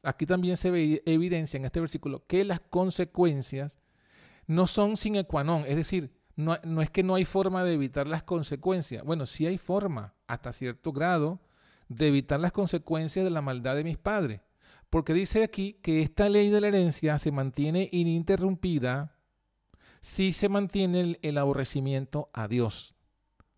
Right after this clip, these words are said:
Dice, "de los que me aborrecen". Aquí está la herencia de pecado.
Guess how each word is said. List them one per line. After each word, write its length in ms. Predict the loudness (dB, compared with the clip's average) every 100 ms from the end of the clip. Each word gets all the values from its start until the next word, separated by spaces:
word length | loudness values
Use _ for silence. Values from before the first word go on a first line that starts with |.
| _ _
Dice, 380 | -4 -2 0 -2 -2
"de 200 | -2 0
los 160 | 0
que 140 | -2 -6
me 100 | -4
aborrecen". 580 | -4 -4 -8 -10 -16 -20 _ _ _ -20 -12
Aquí 200 | -6 -2
está 160 | 0 2
la 60 | 4
herencia 480 | 4 2 0 -2
de 180 | 0 -2
pecado. 460 | -2 -6 -6 -8